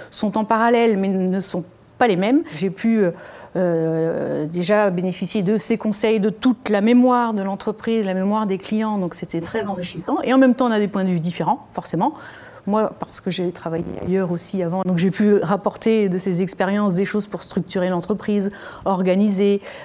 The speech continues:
euh, formaliser plus le, le management. Et je continue toujours à être en contact avec lui,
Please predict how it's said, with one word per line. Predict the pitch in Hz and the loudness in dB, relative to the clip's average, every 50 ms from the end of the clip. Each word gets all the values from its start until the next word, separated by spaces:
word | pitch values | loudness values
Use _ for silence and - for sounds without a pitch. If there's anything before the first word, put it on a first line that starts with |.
| - - | -2 0
euh, | 175 175 175 180 | 2 4 2 2
formaliser | 170 - 220 202 190 185 196 185 180 180 208 | 2 2 2 2 2 2 2 2 2 2 2
plus | 196 - 226 214 196 - | 0 0 0 0 0 0
le, | 196 190 185 180 180 180 175 | 0 0 2 2 2 2 2
le | 180 175 | 2 0
management. | 170 175 170 170 175 - - 220 262 294 285 - - - - - - - - - - - - - - | 0 0 0 0 -2 -2 0 0 0 -2 -2 -6 -12 -14 -20 -20 -20 -20 -20 -20 -20 -14 -6 2 4
Et | 269 269 | 6 8
je | 262 | 8
continue | 277 269 269 254 - - 214 226 233 | 6 6 6 4 4 4 4 4 4
toujours | 202 - 190 170 214 254 294 - - - | 4 2 0 0 0 -2 -2 -4 -6 -4
à | - 202 196 | 0 0 0
être | 196 196 - - | 0 -2 -4 -6
en | 170 | -6
contact | - - 170 - - - - - | -6 -6 -8 -6 -8 -4 -2 -2
avec | 170 - - | -2 -2 0
lui, | - | -2